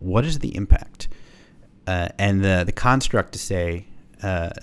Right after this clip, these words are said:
that I use is, "My business exists to help X person achieve Y." And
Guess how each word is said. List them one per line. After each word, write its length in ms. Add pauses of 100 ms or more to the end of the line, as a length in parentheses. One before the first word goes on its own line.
that 120
I 140
use 400
is, 320 (1200)
"My 180
business 520
exists 760 (200)
to 160
help 340 (180)
X 180
person 580 (200)
achieve 460
Y." 320 (760)
And 480